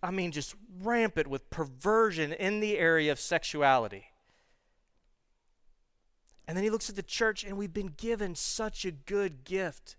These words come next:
And he's looking at us, and he's going, "Play the Switch.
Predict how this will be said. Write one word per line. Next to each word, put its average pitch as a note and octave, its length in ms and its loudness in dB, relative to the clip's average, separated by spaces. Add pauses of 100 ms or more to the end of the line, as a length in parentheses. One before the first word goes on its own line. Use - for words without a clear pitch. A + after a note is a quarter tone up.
(760)
And E3 120 -4
he's D#3 180 -4
looking G#3 280 4
at E3+ 160 4
us, D#3+ 180 0
and D#3+ 80 -4
he's C#3 140 -4
going, D3 440 -2 (1400)
"Play A3+ 280 4
the A#3 120 0
Switch. - 680 0